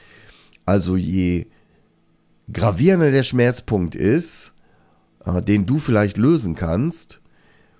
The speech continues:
desto höher ist das Interesse da. Und ein Schmerzpunkt ist für mich, wenn du ein Problem hast, das wirklich wehtut. Also zum Beispiel hat vorhin eine Teilnehmerin geschrieben,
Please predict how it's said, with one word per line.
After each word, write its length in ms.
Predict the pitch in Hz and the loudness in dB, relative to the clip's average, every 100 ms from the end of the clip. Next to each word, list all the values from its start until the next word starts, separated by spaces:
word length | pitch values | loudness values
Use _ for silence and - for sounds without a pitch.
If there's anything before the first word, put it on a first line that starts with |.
| _ _ _ | _ _ _
desto 420 | - 107 113 110 107 | -2 0 2 2 4
höher 240 | 143 143 | 4 4
ist 140 | 110 | 2
das 140 | 113 107 | 0 -2
Interesse 380 | 101 90 - - | -2 -4 -6 -8
da. 240 | - - - - | -12 -12 -18 -16
Und 260 | - 113 98 | -4 -4 -4
ein 60 | |
Schmerzpunkt 580 | 95 123 135 - 110 101 | -2 0 0 -2 -4 -4
ist 140 | 95 - | -6 -6
für 140 | 90 | -4
mich, 420 | 90 143 214 - - - - _ _ - | 0 0 -2 -8 -18 -20 -20 _ _ -8
wenn 100 | 104 | -2
du 60 | 110 | -2
ein 40 | |
Problem 400 | 104 98 107 135 | 0 0 2 2
hast, 220 | 131 120 98 | 2 0 -4
das 300 | 87 90 104 | -6 -4 0
wirklich 580 | 147 - 147 143 - _ - | 0 0 -2 -2 -8 _ -14
wehtut. 840 | 80 82 117 117 - - - - _ _ _ 104 - 104 | -8 0 0 0 -8 -12 -16 -20 _ _ _ -20 -8 -2
Also 320 | 113 110 98 | 0 0 -2
zum 240 | - 98 | -2 -2
Beispiel 280 | 98 117 117 | 0 0 0
hat 60 | - | -2
vorhin 280 | 107 139 | -4 -4
eine 360 | - 98 117 107 - _ _ - | -2 0 0 -2 -8 _ _ -8
Teilnehmerin 520 | 101 110 120 98 98 | -2 0 2 0 0
geschrieben, 800 | 85 - - 104 107 143 185 | -2 -4 -2 0 0 -2 -4